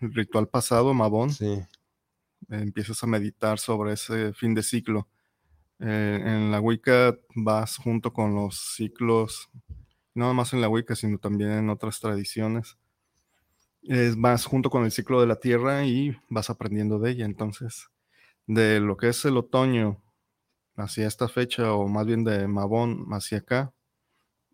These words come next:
Speaker 1: ya meditaste sobre qué es aquello que quieres
Speaker 2: Ujú.
Speaker 1: desterrar.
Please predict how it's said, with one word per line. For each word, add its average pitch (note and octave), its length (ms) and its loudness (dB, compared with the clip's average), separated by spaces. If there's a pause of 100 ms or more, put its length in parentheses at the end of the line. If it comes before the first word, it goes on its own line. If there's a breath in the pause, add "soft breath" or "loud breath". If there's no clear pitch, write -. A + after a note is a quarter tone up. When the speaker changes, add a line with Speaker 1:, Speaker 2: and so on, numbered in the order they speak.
(360)
Speaker 1:
ya A2 320 4
meditaste A2 680 0
sobre G#2 320 -2
qué G#2+ 180 -2
es G#2 120 -4
aquello A2 400 -2
que G2+ 140 -8
quieres G#2 280 -4
Speaker 2:
Ujú. G#2 80 -4
Speaker 1:
desterrar. G#2 520 -2